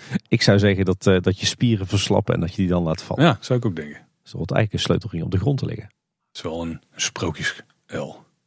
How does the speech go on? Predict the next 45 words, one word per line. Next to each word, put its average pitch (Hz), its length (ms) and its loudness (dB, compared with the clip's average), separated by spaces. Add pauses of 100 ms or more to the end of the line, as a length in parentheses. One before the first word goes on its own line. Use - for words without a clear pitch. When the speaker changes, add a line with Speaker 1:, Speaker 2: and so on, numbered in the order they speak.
(100)
Speaker 1:
Nou, - 160 -4
in 120 100 0
ieder 139 140 8
geval 123 240 6
in, 135 120 0
in 131 180 2
de 127 80 8
basis 120 360 6
denk 104 200 4
ik 104 120 -4
heel 104 160 4
mooi 95 220 2
dat 92 120 2
de - 100 0
Efteling, 90 440 0
eh, 85 180 0 (380)
het - 120 -6
sprookje - 440 2
ook 92 160 -2
vanuit, 85 360 2
eh, 90 120 4
de 92 100 0
andere 101 320 2
kant, 87 320 0
eh, - 160 2
nu 87 220 0
heel - 300 -2
interessant 95 480 0
en 87 100 -2
aantrekkelijk - 440 -2
maakt. 82 240 -2
En 113 80 2
dat 135 160 0
er 98 60 -2
zowaar 78 380 0
een, 82 120 -4
eh, 80 80 0
een 80 100 -4 (380)
nieuwe 170 280 4
animatronic 170 480 0
bij 151 180 2
komt 92 240 -4
in 87 80 -4
het 87 120 -4
Sprookjesbos. 87 580 -2